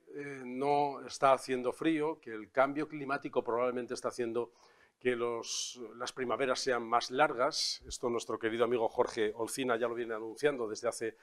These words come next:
algún tiempo, esa subida gradual de las temperaturas año tras año. Y, eh, ese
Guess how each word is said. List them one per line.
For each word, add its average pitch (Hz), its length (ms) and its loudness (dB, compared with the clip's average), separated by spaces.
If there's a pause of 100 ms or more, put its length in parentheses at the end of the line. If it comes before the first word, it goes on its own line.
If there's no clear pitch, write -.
(200)
algún 107 280 0
tiempo, 135 340 0
esa 104 180 -2
subida 120 560 -2 (320)
gradual 120 420 4
de 120 80 0
las 113 200 0
temperaturas 117 640 0
año 113 320 2 (100)
tras 110 300 6
año. 139 260 2 (580)
Y, 156 460 0 (120)
eh, 139 880 0 (120)
ese 196 520 2